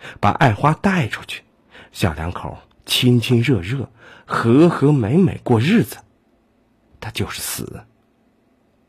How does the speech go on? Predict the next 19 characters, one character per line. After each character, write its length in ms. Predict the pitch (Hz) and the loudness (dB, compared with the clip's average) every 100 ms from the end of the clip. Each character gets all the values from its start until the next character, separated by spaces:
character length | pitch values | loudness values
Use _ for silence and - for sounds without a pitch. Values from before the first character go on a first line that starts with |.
| _ - | _ 0
也 200 | 95 95 | 4 4
能 200 | 98 95 | 4 0
合 260 | - 90 | -2 -4
上 220 | 90 87 85 | -2 -4 -6
眼 260 | 87 57 - | -10 -10 -10
睛 220 | 82 65 | -10 -10
了。 240 | 65 - _ _ _ _ _ _ _ _ _ _ _ _ _ _ _ _ _ _ _ _ _ _ _ _ _ _ _ _ _ _ _ - | -12 -16 _ _ _ _ _ _ _ _ _ _ _ _ _ _ _ _ _ _ _ _ _ _ _ _ _ _ _ _ _ _ _ -12
想 320 | - 82 69 | -2 -2 -2
到 80 | 78 | -8
这 160 | 92 | -8
里， 160 | - - - _ _ _ _ _ _ _ - | -8 -12 -20 _ _ _ _ _ _ _ 0
张 180 | 101 90 | 2 2
栓 160 | 101 | -2
老 140 | 90 76 | -4 -6
汉 180 | 104 90 | -6 -4
儿 60 | |
用 100 | 87 | -6
手 300 | 78 80 87 | -8 -10 -10
掌 300 | 110 76 98 | -10 -12 -16